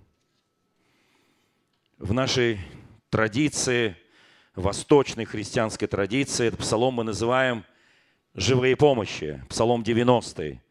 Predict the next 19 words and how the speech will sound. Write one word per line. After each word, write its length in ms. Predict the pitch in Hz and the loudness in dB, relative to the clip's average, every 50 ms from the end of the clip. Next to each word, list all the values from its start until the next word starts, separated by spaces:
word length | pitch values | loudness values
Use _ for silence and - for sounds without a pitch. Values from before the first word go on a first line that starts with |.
| _ _ _ _ - - - _ _ | _ _ _ _ -20 -20 -20 _ _
Многие 600 | - 101 107 131 143 135 120 135 131 127 120 117 101 85 78 - 82 | -4 0 0 2 0 0 0 0 2 2 0 -2 -4 -8 -14 -12 -4
носят 440 | 95 107 120 123 117 - 127 117 - | -2 0 0 0 0 -2 -4 -4 -4
такой 300 | 117 107 - 131 120 117 | -8 -6 -2 -2 -2 0
поясок – 720 | - 113 110 110 104 - - 147 147 151 147 - - - _ _ _ _ _ _ _ _ | 0 0 0 0 -2 2 4 4 4 4 2 -2 -8 -18 _ _ _ _ _ _ _ _
где 440 | 90 87 85 95 120 120 117 107 - - _ _ | -18 -8 -4 -2 0 0 0 -2 -4 -10 _ _
написан 560 | 90 95 98 - - 123 147 156 - 147 139 | -8 -8 -6 -2 0 0 2 2 0 -2 -2
этот 160 | 139 123 135 113 | -2 -2 -4 -4
псалом, 560 | - - 143 131 131 135 135 131 127 120 113 | -4 -6 -4 -2 0 0 0 0 -2 -2 -2
некоторые 400 | 127 139 135 123 - 123 117 117 | -2 -4 -4 -4 -4 -2 -2 -2
одевают 460 | 113 101 110 107 120 117 113 110 107 | -2 -2 -2 0 0 0 0 0 -2
такие 280 | - 110 - - 120 117 | -4 -8 -6 -4 -4 -2
медальончики 840 | 107 107 104 98 98 98 101 123 135 151 156 - - 139 117 - 127 | -2 -2 -2 -4 -4 -2 0 0 0 0 -2 -2 -6 -8 -6 -4 -4
или 160 | 123 110 101 | -4 -4 -4
крестики 560 | - - - 120 151 143 - - 117 - 110 | -6 -6 -4 -4 -4 -2 -4 -6 -6 -6 -4
большие, 500 | 107 120 117 104 - - 120 123 117 - - - - - - - _ | -2 -2 -4 -4 -4 -4 -2 -2 -2 -4 -6 -12 -20 -20 -20 -20 _
где 220 | - 95 92 113 | -8 -2 0 0
вложен 800 | 101 95 107 120 127 151 180 196 170 - 180 170 165 160 139 127 | 0 2 2 4 4 6 4 4 2 2 0 0 0 -4 -6 -8
девяностый 640 | 113 107 135 127 135 135 135 135 131 131 - 139 - | -6 -4 -2 -2 0 2 2 2 2 0 -4 -8 -8
псалом. 640 | - - - 120 123 131 131 127 127 123 120 101 | -4 -4 -2 0 2 2 2 2 2 0 -4 -8